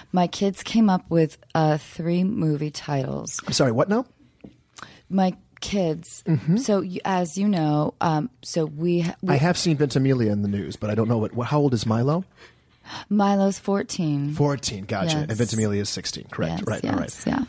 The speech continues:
Speaker 2: And I saw the whole thing in the, in the spread, and that there was the thing in the T H R about
Speaker 1: Uh,
Speaker 2: his,
Speaker 1: yes,
Speaker 2: uh,
Speaker 1: that's
Speaker 2: Sweet
Speaker 1: not,
Speaker 2: Sixteen
Speaker 1: yeah, yeah,
Speaker 2: birthday.
Speaker 1: not to you.
Speaker 2: I'm sorry, I'm, I'm
Speaker 1: No,
Speaker 2: gushing
Speaker 1: no.
Speaker 2: now. I apologize, Karen.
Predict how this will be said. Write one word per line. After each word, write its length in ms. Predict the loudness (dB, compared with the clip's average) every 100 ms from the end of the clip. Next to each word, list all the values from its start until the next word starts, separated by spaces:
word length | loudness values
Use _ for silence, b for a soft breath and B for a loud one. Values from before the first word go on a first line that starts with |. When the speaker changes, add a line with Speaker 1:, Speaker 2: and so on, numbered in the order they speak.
| -4
Speaker 2:
And 100 | 0
I 60 | 0
saw 220 | 2 0
the 100 | 2
whole 160 | 0 -2
thing 260 | -2 0
in 120 | 0
the, 140 | -2 -4
in 80 | -6
the 60 | -6
spread, 400 | -4 0 0 0
and 100 | -2
that 40 |
there 100 | -2
was 100 | -4
the 80 | -6
thing 180 | -2 0
in 60 |
the 60 | 2
T 200 | 2 0
H 160 | 0 -2
R 220 | 0 -2
about 220 | 0 0
Speaker 1:
Uh, 20 |
Speaker 2:
his, 80 | 2
Speaker 1:
yes, 180 | 2 0
Speaker 2:
uh, 20 |
Speaker 1:
that's 120 | 0 0
Speaker 2:
Sweet 80 |
Speaker 1:
not, 80 | 0
Speaker 2:
Sixteen 200 | 0 0
Speaker 1:
yeah, 60 | 0
yeah, 40 | 0
Speaker 2:
birthday. 240 | 0 2
Speaker 1:
not 160 | 2 0
to 120 | -4
you. 80 | -2
Speaker 2:
I'm 100 | 0
sorry, 200 | 0 0
I'm, 200 | 0 -2
I'm 140 | 0 0
Speaker 1:
No, 60 |
Speaker 2:
gushing 300 | 2 0 0
Speaker 1:
no. 80 | -2
Speaker 2:
now. 60 | -2
I 100 | -2
apologize, 480 | -2 -4 -6 -10 -10
Karen. 240 | -10